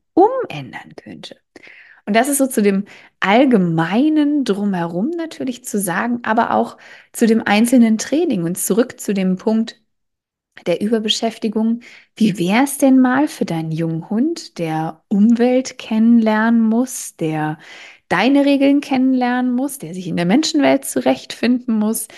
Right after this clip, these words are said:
der Signale lernen muss, selbstverständlich, denn wir brauchen ja ein paar, um mit ihm gemeinsam vernünftig durch das Leben zu kommen. Wie wäre es denn mal auch, was das Thema Hobbys anbelangt, einfach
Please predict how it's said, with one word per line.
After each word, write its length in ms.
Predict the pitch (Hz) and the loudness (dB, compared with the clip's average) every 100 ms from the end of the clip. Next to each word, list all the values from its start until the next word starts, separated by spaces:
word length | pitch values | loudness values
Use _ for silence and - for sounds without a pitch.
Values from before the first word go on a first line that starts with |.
| - - 381 | -20 -6 -2
der 120 | 359 | 0
Signale 580 | 277 240 175 185 214 214 | 2 2 2 4 4 6
lernen 420 | 190 190 202 196 | 4 2 2 0
muss, 220 | 208 208 | -2 -4
selbstverständlich, 800 | 151 - 156 - - - - - | -10 -12 -12 -8 -8 -8 -12 -8
denn 160 | 156 156 | -8 -6
wir 80 | - | -4
brauchen 340 | - 190 262 | -4 -2 0
ja 120 | 233 | 2
ein 160 | 208 208 | 2 0
paar, 400 | - 202 196 - | -2 -2 -2 -2
um 100 | 185 | -2
mit 220 | 185 - | -4 -6
ihm 160 | 190 185 - - - _ | -8 -8 -12 -20 -20 _
gemeinsam 920 | 185 185 190 262 330 247 220 214 220 | -2 0 0 0 0 0 -2 -2 -4
vernünftig 760 | - 175 175 240 285 - 220 - | -6 -6 -2 -2 -4 -6 -6 -4
durch 180 | 196 | -6
das 200 | - 170 | -6 -8
Leben 280 | 170 185 220 | -4 -2 -2
zu 140 | 240 254 | -4 -10
kommen. 400 | - 214 233 240 - - _ | -4 -2 0 -2 -6 -20 _
Wie 360 | 202 180 170 196 | -6 -6 -4 -4
wäre 480 | 277 320 311 285 | -2 -2 -4 -6
es 260 | 247 240 - | -8 -8 -6
denn 300 | 240 240 214 | -2 0 0
mal 360 | 170 160 190 - | -4 -6 -8 -8
auch, 280 | 180 175 - | -10 -10 -12
was 240 | - - - | -18 -18 -14
das 240 | 185 - | -14 -14
Thema 580 | - 226 202 214 - - | -16 -10 -6 -6 -6 -4
Hobbys 460 | 427 302 175 - - | -2 0 -2 -4 -10
anbelangt, 920 | 147 147 151 160 190 226 277 285 - - - - _ - | -8 -6 -6 -4 -2 0 0 -2 -14 -20 -20 -20 _ -12
einfach 540 | 160 165 220 - 254 | -8 -6 -8 -6 -8